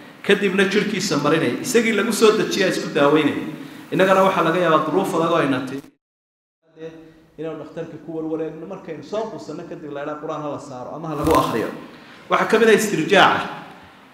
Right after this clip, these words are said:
Dikriga Qur'aanku ina bara, "Inna lillahi wa inna ilayhi raaji'uun." Inaad dikrigaa la timaaddo Qur'aanku ina barayo.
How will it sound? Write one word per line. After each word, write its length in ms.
Dikriga 460
Qur'aanku 480
ina 120
bara, 280
"Inna 240
lillahi 720
wa 160
inna 320
ilayhi 320
raaji'uun." 760
Inaad 340
dikrigaa 320
la 160
timaaddo 480
Qur'aanku 400
ina 160
barayo. 320